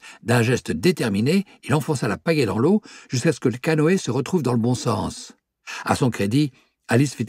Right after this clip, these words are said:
exactement ce qu'il lui avait demandé. Elle demeura immobile, sans dire un mot. Il tenta de traverser la vaste étendue d'eau furieuse,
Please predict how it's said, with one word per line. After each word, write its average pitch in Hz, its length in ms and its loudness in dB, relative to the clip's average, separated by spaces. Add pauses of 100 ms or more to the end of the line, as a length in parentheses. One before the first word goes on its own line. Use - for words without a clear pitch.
exactement 151 720 2
ce - 100 -10
qu'il 120 140 0
lui 127 100 2
avait 117 120 0
demandé. 95 500 -4 (560)
Elle 110 120 -4
demeura 104 380 0
immobile, 139 640 -2 (200)
sans - 260 -8
dire 120 180 -4
un 113 100 -4
mot. - 260 -10 (640)
Il - 120 -10
tenta 113 260 -4
de 87 80 -6
traverser 110 460 -6
la 85 100 -4
vaste 98 220 -6
étendue 82 320 -8
d'eau 107 100 -4
furieuse, 147 500 -4